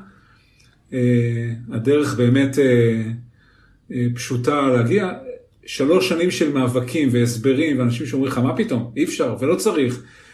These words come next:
ואתה בטוח, וזה באמת יעבוד", ו-, אז המון, המון נחישות ועקשנות, אבל, אבל להגדיר את הבעיה מאוד טוב, אה, לה-, להבין שאתה הולך ל-, לעבוד נורא קשה כדי למצוא שותפים ולשכנע אנשים, והמון, המון סבלנות שיגידו לך לא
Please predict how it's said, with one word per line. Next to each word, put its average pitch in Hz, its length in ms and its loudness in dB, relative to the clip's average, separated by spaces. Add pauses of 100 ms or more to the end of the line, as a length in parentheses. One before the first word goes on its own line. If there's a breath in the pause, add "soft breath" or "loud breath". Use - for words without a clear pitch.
(200 loud breath)
ואתה 123 760 0
בטוח, 202 480 2
וזה 113 140 -2
באמת 147 220 0
יעבוד", 135 520 2
ו-, - 840 -12
אז 120 120 -2
המון, 135 280 2
המון 127 200 2 (220)
נחישות 120 440 -2
ועקשנות, 131 580 0
אבל, 127 220 0
אבל 123 260 0
להגדיר 123 320 4
את 185 40 2
הבעיה 151 320 6
מאוד 135 280 0
טוב, 156 320 4 (560 loud breath)
אה, 127 180 -4
לה-, 120 300 4
להבין 131 260 4
שאתה 151 120 2
הולך 143 140 0
ל-, 139 360 0
לעבוד 131 280 4
נורא 135 200 2
קשה 123 280 -2
כדי 135 100 0
למצוא 120 220 0
שותפים 135 640 -4 (480 loud breath)
ולשכנע 123 560 2
אנשים, 190 480 2 (520 loud breath)
והמון, 139 380 4
המון 139 240 4
סבלנות 123 460 4
שיגידו 113 300 2
לך 113 220 -2
לא 120 60 2